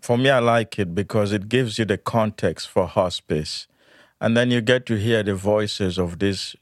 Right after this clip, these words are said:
dreamers of this movement, uh, their vision and, and everything about it. So I think it is a powerful foundational knowledge to why hospice.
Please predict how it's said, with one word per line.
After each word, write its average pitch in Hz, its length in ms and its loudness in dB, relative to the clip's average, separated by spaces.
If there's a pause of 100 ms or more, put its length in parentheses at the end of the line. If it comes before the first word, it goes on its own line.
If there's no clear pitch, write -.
dreamers 101 560 0
of 85 200 -4
this 92 260 -4
movement, 82 680 -4 (540)
uh, 87 160 0
their 101 220 0
vision 90 800 -2 (100)
and, 87 300 -6
and 87 180 -8
everything 101 560 -2
about 95 480 0
it. 82 160 -6 (540)
So - 160 0
I 98 80 2
think 117 260 0
it 98 140 -2
is - 260 -4
a 104 60 -2
powerful 104 600 0
foundational 101 760 -2
knowledge 98 680 -2 (480)
to 107 120 0
why 120 300 2
hospice. 92 920 -4